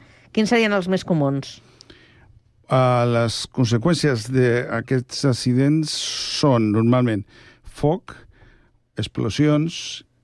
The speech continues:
Speaker 2: i, eh, núvol tòx-, eh, núvols tòxics.
Speaker 1: I per què creu que és important que la societat estigui informada sobre,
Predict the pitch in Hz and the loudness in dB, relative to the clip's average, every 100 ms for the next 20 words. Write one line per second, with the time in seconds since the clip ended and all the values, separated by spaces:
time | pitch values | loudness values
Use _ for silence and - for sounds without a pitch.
0 | _ - 139 139 143 147 160 170 117 113 | _ -2 2 4 4 2 -2 -4 -2 0
1 | 110 120 117 104 - - - - 117 113 | 2 2 2 -2 -4 -8 -10 -8 -2 2
2 | 131 127 113 - 107 - - - - - | 4 4 -2 -6 -8 -8 -16 -16 -20 -20
3 | - _ _ _ _ _ _ _ - 208 | -20 _ _ _ _ _ _ _ -10 -4
4 | 208 202 226 226 _ - 202 196 185 185 | -4 -2 -4 -4 _ -4 0 2 2 2
5 | 185 - 170 160 - - - - - 202 | 0 -2 -2 -2 -4 -14 -20 -20 -4 0
6 | 240 220 196 175 175 170 180 180 175 175 | 2 2 0 0 0 0 -2 -2 0 -2
7 | 170 - 175 175 160 165 165 160 160 156 | -2 0 2 2 2 0 2 0 0 -2
8 | - 165 147 | -2 -4 -2